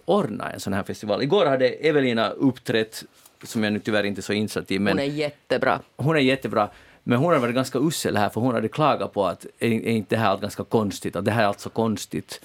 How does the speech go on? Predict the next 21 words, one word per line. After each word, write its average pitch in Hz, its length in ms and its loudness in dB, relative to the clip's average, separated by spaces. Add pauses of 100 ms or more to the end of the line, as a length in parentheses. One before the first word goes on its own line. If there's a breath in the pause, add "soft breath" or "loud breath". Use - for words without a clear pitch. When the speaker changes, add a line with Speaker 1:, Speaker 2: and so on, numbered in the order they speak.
(240 loud breath)
Speaker 1:
Och - 320 -8
hon 117 100 0
har, 113 80 0
liksom, 113 280 -2
inte 107 120 -2
bara 117 180 2
dragit 101 360 -2
sin 90 140 -10
show 95 380 -2
där. 87 220 -4 (280 loud breath)
Men - 80 2
jag 160 60 2
menar 208 140 4
bara 165 100 6
att 143 60 -6
den 156 100 -4
här 165 200 0 (240)
corona 190 340 2
blir 156 120 0
så 135 180 -4 (400)
bizarra, 147 800 2